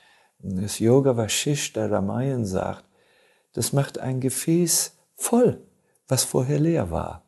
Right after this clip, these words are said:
Das zündet ein Licht an, dort wo vorher Le-, Dunkelheit bestand. Und, äh,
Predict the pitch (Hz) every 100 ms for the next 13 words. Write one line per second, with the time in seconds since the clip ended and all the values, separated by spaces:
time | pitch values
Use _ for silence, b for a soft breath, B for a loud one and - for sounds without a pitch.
0 | _ _ _ _ _ _ _ - 120 -
1 | - 180 185 - 139 139 165 160 - -
2 | - 127 139 143 139 _ _ - 127 131
3 | - 131 - - 131 131 135 127 - 113
4 | 107 90 80 73 - - 71 - - -
5 | - 64 - B B B B B B B
6 | _ 107 110 113 117